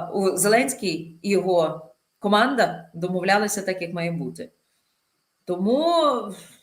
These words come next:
хай вони собі говорять, хай брешуть, але в Telegram-канали, особливо анонімні Telegram-канали, вони, на жаль, використовуються і Банковою, і Московською Федерацією рівноцінно для обдурення людей, для поширення фейкової інформації, для виправдання незаконних, цинічних антиукраїнських дій.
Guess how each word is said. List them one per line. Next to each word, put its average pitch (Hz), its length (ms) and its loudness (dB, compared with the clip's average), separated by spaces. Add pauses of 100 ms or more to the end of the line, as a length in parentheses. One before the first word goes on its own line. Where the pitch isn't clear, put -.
(120)
хай 285 240 4
вони 277 220 -2
собі 254 220 -2
говорять, 240 460 2
хай 214 160 -4
брешуть, 214 500 0
але 208 420 0 (280)
в - 140 -4
Telegram-канали, 220 1000 2
особливо 185 460 -4
анонімні 175 440 -4
Telegram-канали, 180 840 -4
вони, 190 200 -2
на 180 120 -2
жаль, 185 280 0
використовуються 170 880 -4 (100)
і 208 100 -2
Банковою, 160 580 0
і 170 140 -10
Московською 170 600 -4
Федерацією 226 640 0
рівноцінно 185 840 -2 (420)
для 185 280 6
обдурення 180 680 2
людей, 185 360 0
для 202 160 0
поширення 175 560 -2
фейкової 165 600 -2
інформації, 190 680 -2
для 180 140 -2
виправдання 170 680 4
незаконних, 170 680 0
цинічних 180 580 -4
антиукраїнських 165 920 -6
дій. 226 300 -2